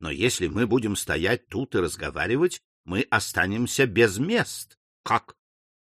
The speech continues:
Да разве ничего не нужно сделать по этому случаю, сэр?"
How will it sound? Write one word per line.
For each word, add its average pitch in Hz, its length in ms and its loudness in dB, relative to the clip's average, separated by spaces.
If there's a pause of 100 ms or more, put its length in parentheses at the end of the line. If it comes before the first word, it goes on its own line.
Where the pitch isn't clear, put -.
(140)
Да 92 60 -4
разве 131 280 4
ничего 151 340 4
не 175 100 2
нужно 170 320 2
сделать 180 460 4
по 147 80 2
этому 180 300 4
случаю, 269 400 4
сэр?" 285 280 2